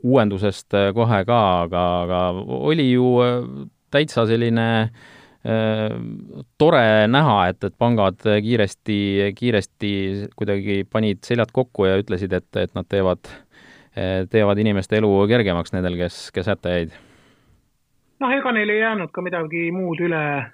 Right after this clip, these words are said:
Speaker 2: öelda ega teha. Et, et eks see, eks mõnes mõttes oli jah meeldiv vaadata seda, missugune, eh, solidaarsus tekkis, eh, kui meil eriolukord kehtestati. See ei olnud ju ainult panganduses, see oli igas valdkonnas. Et,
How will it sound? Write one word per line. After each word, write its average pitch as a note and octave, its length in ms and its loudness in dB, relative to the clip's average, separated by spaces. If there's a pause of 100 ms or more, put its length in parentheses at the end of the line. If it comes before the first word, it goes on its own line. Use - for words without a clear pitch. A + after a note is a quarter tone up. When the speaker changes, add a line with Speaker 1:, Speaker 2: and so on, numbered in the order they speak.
Speaker 2:
öelda D#3+ 460 0
ega D#3+ 160 -4
teha. D3+ 500 -2
Et, D3+ 160 -10
et D#3 240 -8
eks - 160 -10
see, E3 220 -2 (180)
eks F3 240 -6
mõnes A#3 320 0
mõttes F#3 320 -4
oli F#3 140 -2
jah A3+ 100 -2
meeldiv G#3 400 -2
vaadata F#3+ 480 -4
seda, E3 240 -6
missugune, D#3+ 880 -4 (480)
eh, D#3+ 220 -4
solidaarsus F3 720 -2
tekkis, F#3 480 -8 (160)
eh, D3+ 320 -4
kui D#3+ 160 -4
meil D#3+ 160 -2
eriolukord D#3 560 -2
kehtestati. D#3+ 800 -4
See F3 100 -4
ei F3 80 -2
olnud E3+ 160 -4
ju F3 80 -2
ainult G3 260 -2
panganduses, D3+ 540 -4
see - 140 -8
oli F#3+ 100 0
igas F#3 160 -4
valdkonnas. D3 640 -6 (480)
Et, D3+ 240 -6